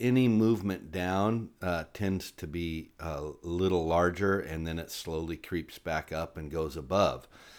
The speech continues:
So, uh, Friday before last, we saw a big drop, alert to lock. And then this last, the first three days of last week was positive.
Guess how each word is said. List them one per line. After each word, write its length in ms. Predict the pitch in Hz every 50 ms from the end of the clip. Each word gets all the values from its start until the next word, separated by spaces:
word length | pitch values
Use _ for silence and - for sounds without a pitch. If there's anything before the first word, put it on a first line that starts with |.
| - - - - _ _
So, 520 | - - 127 110 104 101 95 92 90 92
uh, 460 | - 98 101 92 90 87 82 78 71 69 - _ _ _ _ _ _ _ _ _ _ _ _ _ _ _ _ _ _ _ _ - - -
Friday 320 | - - 120 117 113 113
before 360 | 104 92 92 - - 107 104 104
last, 320 | 101 101 101 98 - -
we 120 | 98 92
saw 260 | - - - 92 87 85
a 60 | 76
big 320 | 67 87 87 73 73 71
drop, 520 | 82 90 92 98 120 135 135 - - - _ _ _ _ - _ -
alert 380 | 90 85 85 85 85 85 - -
to 80 | - 80
lock. 500 | 78 85 95 113 131 143 - - - _ _ _ _ _ _ _ _ _ _ _
And 540 | - 85 87 87 87 85 85 85 85 85 87
then 300 | 87 85 85 85 82 73
this 380 | 78 98 98 - - - - - -
last, 560 | 90 85 87 85 90 92 92 87 - - -
the 120 | - 85 -
first 340 | - 101 98 92 - -
three 160 | - 92 92 92
days 300 | 87 92 92 90 82 90
of 60 | 87
last 300 | 87 90 92 90 - -
week 300 | 92 92 92 90 - -
was 140 | 73 - -
positive. 800 | - - 110 107 113 113 - 104 98 101 104 104 107 110 101